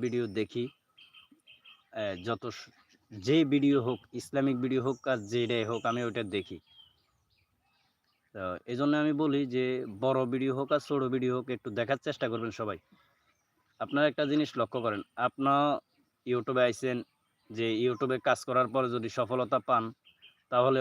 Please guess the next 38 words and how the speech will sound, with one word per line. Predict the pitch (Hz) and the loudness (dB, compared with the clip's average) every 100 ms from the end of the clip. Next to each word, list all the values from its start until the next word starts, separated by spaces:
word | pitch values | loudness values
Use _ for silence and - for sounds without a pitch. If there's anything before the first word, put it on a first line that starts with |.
| 120 | 2
অনেক | 113 98 | 0 -2
ভালো। | 98 95 - _ _ _ - | -4 -4 -8 _ _ _ -2
আমারও | 117 131 147 143 | 2 4 6 4
একই | 117 117 107 | 2 0 -2
অবস্থা, | 95 - 131 | -2 0 4
আমিও | 127 147 151 143 | 6 4 2 0
চিন্তা | 147 131 131 | -2 0 2
করি | 139 127 | 0 0
যে | 123 147 - _ 120 | 0 -2 -6 _ -4
YouTube-এ | 143 170 165 160 | -2 0 0 4
কাজ | 151 147 | 2 2
করতে | - 147 | -4 -2
আইছি, | 135 135 131 | -2 -2 0
যদি | 127 | 0
YouTube-এর | 131 143 139 131 | 0 0 -2 -2
থেকে | 139 139 | -2 -2
একটু | - 127 | -2 -4
সফলতা | 127 120 127 123 120 | -4 -2 -2 0 0
পাই | 117 98 _ _ _ - | 0 -2 _ _ _ 2
তাহলে | 156 170 | 4 4
তো | 139 | 2
অনেক | 117 104 | 0 0
ভালো, | 107 131 | -2 0
তাই | 143 | 0
না? | 120 - _ _ _ _ _ - - | 0 -6 _ _ _ _ _ -20 -16
একটা, | 120 - 127 | -8 -2 0
এই | 135 | 2
জন্য | 143 151 151 | 2 4 4
আমি | 147 135 | 4 2
বলি | 120 110 - | -2 -2 0
আমরা | 123 135 135 | 2 2 2
একে | 139 127 110 | 2 0 -2
অপরের | - 107 101 | -2 -6 -2
পাশে | 117 113 123 - | -2 -2 -4 -2
থাইকা | 117 113 131 123 | -2 0 -2 0
যদি, | 117 117 131 _ _ _ _ _ _ | -2 -2 -4 _ _ _ _ _ _
আহ, | 104 101 95 87 82 - _ _ _ _ _ _ _ _ _ _ - _ _ _ _ _ | -6 -4 -4 -8 -14 -20 _ _ _ _ _ _ _ _ _ _ -20 _ _ _ _ _
যেমন | 131 147 156 | 2 6 8